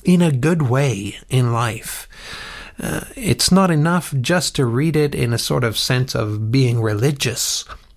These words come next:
but rather in the sense of building a living relationship with God. So let's see what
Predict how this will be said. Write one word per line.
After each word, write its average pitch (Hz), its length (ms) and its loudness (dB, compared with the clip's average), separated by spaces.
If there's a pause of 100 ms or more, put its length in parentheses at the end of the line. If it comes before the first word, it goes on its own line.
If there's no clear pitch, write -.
(120)
but 120 160 0
rather 143 320 2
in 117 140 0
the 110 80 -2
sense 143 340 0
of 110 220 -2
building 147 520 2
a 123 100 2
living 127 540 2
relationship 110 840 0
with - 220 -4
God. 113 460 -2 (1600)
So 143 160 2
let's 170 180 2
see 139 220 2
what 104 340 -2